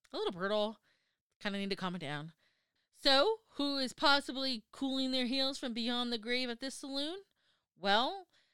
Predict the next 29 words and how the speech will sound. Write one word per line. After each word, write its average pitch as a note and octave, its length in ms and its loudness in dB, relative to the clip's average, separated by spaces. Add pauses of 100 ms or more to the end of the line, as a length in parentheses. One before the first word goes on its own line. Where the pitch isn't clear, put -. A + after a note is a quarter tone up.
(160)
this D#4 160 -2
place - 320 -2
actually G3+ 400 -6
has F#3 460 -8
a G3 60 -10
number G3 380 -6
of D3+ 160 -6
ghosts. - 540 -14 (420)
One F#3 520 -2 (280)
being F#3+ 280 -6
a D#3+ 60 -6
former G3 340 -6
prostitute E4 720 -8 (100)
by D#3 140 -6
the E3 100 -6
name E3+ 160 -6
of G3+ 140 -6
Rosie. D#3 540 -4 (480)
It F#3+ 100 0
is A#3+ 140 0
theorized B3+ 880 0
that F#3+ 100 -4
she - 220 0
was G3+ 160 -2
actually G#3 340 -2
murdered A3+ 540 -4 (400)
in G#3 160 -2
the A#3+ 80 -4
building, E3+ 500 -4